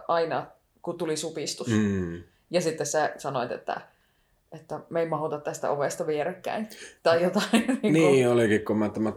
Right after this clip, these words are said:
Speaker 2: talu-, talutin sua koko ajan. Ja
Speaker 1: Mm.
Speaker 2: sit sä olit silleen, että pian musta kiinni tai että
Speaker 1: Joo.
Speaker 2: et, et pysynkö mä pystyssä ja muuta. Ja sit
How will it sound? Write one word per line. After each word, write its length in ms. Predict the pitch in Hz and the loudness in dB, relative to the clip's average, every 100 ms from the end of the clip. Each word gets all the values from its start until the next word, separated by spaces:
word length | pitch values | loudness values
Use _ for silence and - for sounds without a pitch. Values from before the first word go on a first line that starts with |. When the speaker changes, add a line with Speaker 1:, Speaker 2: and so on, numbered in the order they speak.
| - 107 | -8 -4
Speaker 2:
talu-, 320 | 107 107 - - | 0 0 -2 -2
talutin 440 | 117 101 90 92 | 2 2 0 -4
sua 240 | 98 - 90 | -4 -4 -4
koko 300 | 90 92 92 | -4 -6 -8
ajan. 200 | 90 90 | -8 -6
Ja 60 | 190 | -2
Speaker 1:
Mm. 0 | 202 | 0
Speaker 2:
sit 200 | 185 - | 0 -2
sä 200 | 87 87 | -4 -4
olit 260 | 90 92 | -4 -4
silleen, 220 | 95 95 | -4 -4
että 120 | 95 101 | -4 -8
pian 240 | - 82 | -6 -8
musta 220 | 98 - | -8 -10
kiinni 280 | - 85 73 | -4 -4 -4
tai 260 | - - 69 | -8 -12 -12
että 200 | - - | -10 -4
Speaker 1:
Joo. 200 | 202 214 180 - - | 0 0 0 -10 -14
Speaker 2:
et, 220 | - - _ - | -14 -16 _ -12
et 240 | 85 - | -12 -10
pysynkö 300 | 87 76 76 | -8 -8 -6
mä 100 | - | -8
pystyssä 520 | - 71 - - - | -8 -10 -12 -16 -14
ja 180 | - - _ - - | -12 -14 _ -20 -12
muuta. 320 | 50 - - | -10 -8 -10
Ja 220 | - - | -12 -14
sit 300 | - - _ | -18 -20 _